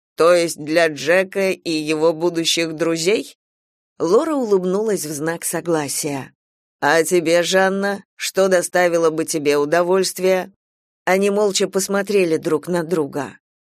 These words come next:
Они остановились на ее возможном расставании с Николя, и Жак не знал, что произошло между ними с тех пор.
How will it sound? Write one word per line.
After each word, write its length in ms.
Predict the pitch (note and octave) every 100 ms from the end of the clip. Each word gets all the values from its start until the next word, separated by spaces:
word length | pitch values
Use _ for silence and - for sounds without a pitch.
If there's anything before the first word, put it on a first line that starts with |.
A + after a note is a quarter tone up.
| -
Они 220 | F3 A3
остановились 840 | A3 G3+ G#3 G#3+ A3 A#3 G3+ F#3+
на 160 | F#3+ G3
ее 220 | F#3+ G#3
возможном 580 | G3 F#3+ F#3+ F#3+ F#3+ F3+
расставании 680 | F3+ - G3+ G#3+ G3 D3+ C#3
с 120 | -
Николя, 580 | D#3+ D3+ E3 D#3+ C#3 C#3 _ _ _
и 100 | -
Жак 300 | G3+ A#3 A3+
не 120 | A3
знал, 340 | A3 A#3 A#3+ E3
что 260 | - E3+
произошло 640 | D#3+ E3 D#3+ D#3 D#3 F3 F3
между 300 | E3 D3+ D#3+
ними 260 | E3 D#3
с 100 | D3
тех 240 | - D#3 -
пор. 340 | E3+ C#3 -